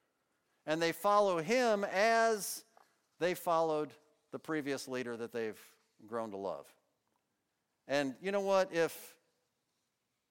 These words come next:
that doesn't happen, well, it's,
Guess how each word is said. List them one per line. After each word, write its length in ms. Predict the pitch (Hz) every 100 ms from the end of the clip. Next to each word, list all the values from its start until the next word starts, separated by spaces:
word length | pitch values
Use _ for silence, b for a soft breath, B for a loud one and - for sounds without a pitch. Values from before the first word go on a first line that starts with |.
| _ _ -
that 280 | 147 147 120
doesn't 340 | 175 160 156
happen, 400 | 131 160 107 87 - _ _ _ _ _ _ _ _ _ 131
well, 180 | 143
it's, 260 | 143 -